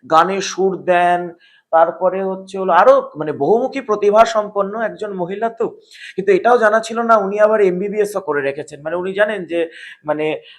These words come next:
নাক, নাকের এই হাড়টা ভেঙে গেলে সেটাও নাকি ডায়াবেটিসের জন্য হতে পারে, গোটা মুখ রক্তে লাল হয়ে গেলে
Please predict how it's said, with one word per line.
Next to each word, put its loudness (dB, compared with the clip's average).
নাক, 2
নাকের 2
এই 0
হাড়টা 6
ভেঙে 2
গেলে 4
সেটাও 4
নাকি 0
ডায়াবেটিসের 6
জন্য 0
হতে 2
পারে, 4
গোটা 2
মুখ -2
রক্তে 0
লাল 10
হয়ে 2
গেলে -4